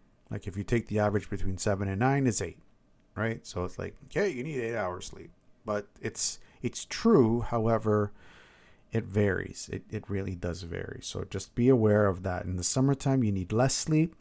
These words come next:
In the wintertime, you need more sleep. It also has to do with, uh, hibernation processes that we have, uh, implemented since our ance-,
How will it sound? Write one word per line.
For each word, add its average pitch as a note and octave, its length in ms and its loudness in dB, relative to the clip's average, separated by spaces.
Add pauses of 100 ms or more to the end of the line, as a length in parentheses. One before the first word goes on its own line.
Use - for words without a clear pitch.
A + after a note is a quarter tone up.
(140)
In G2+ 140 -2
the G2 80 -2
wintertime, A2 520 0
you G2 80 -2
need F#2+ 200 -6
more F#2 260 -4
sleep. - 420 -10 (800)
It A2 60 2
also A#2+ 240 6
has G#2+ 240 2
to - 60 -16
do G2 220 -2
with, F#2 380 -4
uh, F2+ 380 -2
hibernation F#2+ 960 -2
processes F#2+ 800 -4
that F#2+ 200 -4
we F#2+ 180 -2
have, G2 360 -8 (160)
uh, F#2+ 280 -8 (160)
implemented A2 680 0
since - 300 -6
our F#2+ 200 -2
ance-, F#2+ 360 -6